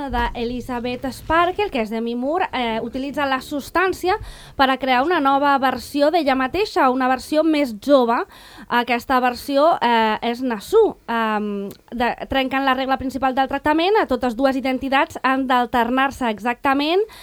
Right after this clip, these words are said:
Sue es queda cada vegada més temps activa i Elizabeth, doncs, envelleix de forma accelerada i monstruosa. Em, la pel·lícula té un rerefons, eh, que parla, ens parla sobre, eh, la pressió estètica,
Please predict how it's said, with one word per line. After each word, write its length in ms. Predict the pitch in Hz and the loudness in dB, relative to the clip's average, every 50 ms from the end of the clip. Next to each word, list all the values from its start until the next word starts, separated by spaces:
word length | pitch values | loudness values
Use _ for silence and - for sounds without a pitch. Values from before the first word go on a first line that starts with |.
| - - - - - - - - - | -20 -20 -20 -20 -20 -20 -20 -20 -20
Sue 300 | - - - 359 392 381 302 | -16 0 6 8 8 8 8
es 120 | 277 269 - | 4 2 0
queda 220 | 294 285 285 277 | 0 2 2 2
cada 160 | 294 285 277 285 | 2 2 2 2
vegada 240 | 285 269 285 277 | 2 4 4 2
més 160 | 269 277 269 262 | 2 2 -2 -2
temps 280 | - 311 294 269 247 269 | 0 0 0 0 0 -2
activa 460 | 262 262 _ - 359 370 392 381 392 392 | -2 -4 _ 0 2 4 6 6 6 6
i 80 | 349 294 | 4 4
Elizabeth, 520 | 254 262 269 240 - 302 302 320 320 330 | 2 0 -2 -2 -2 0 2 2 2 2
doncs, 300 | - 233 247 240 233 226 233 | 0 -2 0 0 0 2 0
envelleix 400 | 247 240 233 233 226 233 247 247 | -2 0 0 -2 -2 -2 -4 -2
de 100 | 254 247 - | -2 -4 -2
forma 220 | 254 254 254 254 | -2 -2 -2 -2
accelerada 640 | 254 - 277 262 262 247 247 240 247 269 294 320 - - | -4 -4 -2 0 2 2 2 2 2 2 0 0 0 -2
i 80 | 262 247 | -4 -2
monstruosa. 840 | 233 226 220 220 208 - - - 370 403 427 403 285 269 226 214 202 - - - - - - - 269 - | 0 0 -2 -2 -4 -6 -4 0 2 4 4 4 2 2 0 0 -2 -6 -12 -20 -20 -20 -20 -20 -20 -6
Em, 560 | _ 233 262 262 254 254 254 254 247 247 247 254 - - _ - | _ 4 6 6 6 4 4 0 -2 -2 -4 -4 -6 -8 _ -4
la 140 | 269 277 262 - | -2 -2 0 2
pel·lícula 540 | 269 254 262 269 - 320 320 320 320 311 311 302 | 0 0 0 0 0 2 4 4 4 4 2 2
té 80 | - 320 | 2 2
un 140 | 330 320 311 | 2 2 2
rerefons, 760 | 311 320 311 294 294 285 277 - 330 320 311 330 370 381 - - | 2 2 2 4 4 2 2 4 4 4 4 4 -2 -4 -2 0
eh, 140 | 339 294 254 | 0 0 0
que 100 | - 254 | -2 -4
parla, 480 | - - 247 247 254 269 269 277 285 285 | -2 0 -2 0 0 0 2 2 2 0
ens 160 | 269 233 - | -2 -4 -4
parla 380 | - 262 247 - 277 262 262 262 | -2 -2 0 2 2 2 2 0
sobre, 300 | 262 - 285 262 277 294 | 0 0 0 2 2 2
eh, 480 | 311 320 - - - 240 233 226 220 220 | 4 2 2 2 2 2 2 2 2 2
la 200 | 220 220 214 214 208 | 2 0 -2 -2 -2
pressió 380 | 233 240 233 214 226 254 254 247 | -2 -4 -4 -2 -2 0 0 0
estètica, 640 | 240 - - - 320 339 339 370 359 - 359 370 | -2 -4 -2 0 0 2 2 0 -2 0 2 2